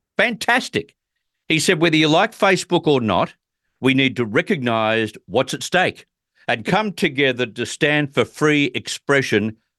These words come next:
at this critical moment." He could have been a host on T N T. How appropriate were those words? It was a fabulous line in the sand for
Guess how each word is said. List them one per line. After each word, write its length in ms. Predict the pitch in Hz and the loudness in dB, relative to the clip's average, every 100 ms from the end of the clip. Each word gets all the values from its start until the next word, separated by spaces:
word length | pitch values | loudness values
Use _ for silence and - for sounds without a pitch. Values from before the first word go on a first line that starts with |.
| _ | _
at 180 | 131 131 | -6 0
this 180 | 135 - | -2 0
critical 440 | - 135 120 135 | 0 0 2 0
moment." 380 | 131 165 196 104 | 2 0 0 -2
He 140 | 131 | -4
could 180 | 131 95 | -4 -4
have 140 | 85 80 | -4 -2
been 160 | 98 | 0
a 80 | 90 | 0
host 300 | 113 113 110 | 0 0 0
on 120 | 117 | -4
T 220 | 110 143 | 0 0
N 140 | 139 135 | 0 0
T. 380 | - 269 285 - _ _ - | -2 0 -2 -8 _ _ 0
How 100 | 247 | 2
appropriate 600 | 226 - 247 262 262 165 | 2 2 2 4 2 2
were 80 | 170 | 4
those 260 | 220 262 180 | 4 4 4
words? 380 | 156 98 71 - - - | 4 4 0 -14 -16 -4
It 60 | |
was 140 | 170 165 | 0 2
a 80 | 180 | 0
fabulous 600 | - 226 220 214 180 147 | 2 2 2 2 0 2
line 460 | 160 175 185 185 | 2 4 4 2
in 120 | 165 | 0
the 100 | 147 | 0
sand 520 | 135 - 165 156 151 139 | -2 0 2 2 -2 -4
for 460 | 139 135 135 139 | 0 2 2 0